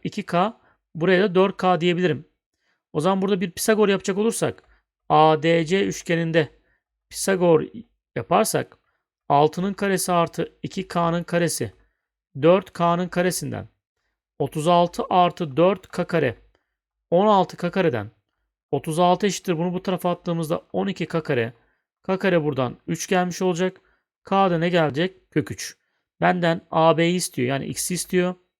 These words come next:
O da dört K. Dört ile kök üçü çarptığımızda doğru cevabın dört kök üç santimetre E seçeneği olduğunu söylemiş olacağız. Dik üçgende Pisagor çok önemli olduğunu söylüyoruz. Bunları sekizinci sınıfta görmüştünüz ama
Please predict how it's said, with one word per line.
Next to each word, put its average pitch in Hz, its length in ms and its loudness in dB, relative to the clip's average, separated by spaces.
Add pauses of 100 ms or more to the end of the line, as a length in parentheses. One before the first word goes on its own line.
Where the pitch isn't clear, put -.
(360)
O - 140 -2
da 113 200 0
dört 147 320 2
K. 180 300 -2 (560)
Dört 190 300 2
ile 151 140 -4
kök - 180 -8
üçü - 160 -18
çarptığımızda 120 760 -4 (420)
doğru 160 260 4
cevabın 143 520 -2 (440)
dört 180 200 2
kök 139 200 -8
üç - 80 -12
santimetre 160 720 -4 (420)
E 170 180 4
seçeneği 120 360 -8
olduğunu 147 580 -4
söylemiş 107 420 -6
olacağız. - 400 -14 (640)
Dik 208 140 -2
üçgende 208 440 0
Pisagor 196 460 -2
çok 202 200 -4
önemli 185 260 -2
olduğunu 147 260 -2
söylüyoruz. 185 680 -2
Bunları 165 360 -4
sekizinci 160 460 -4
sınıfta 156 220 -8
görmüştünüz 151 540 -2
ama 147 220 -2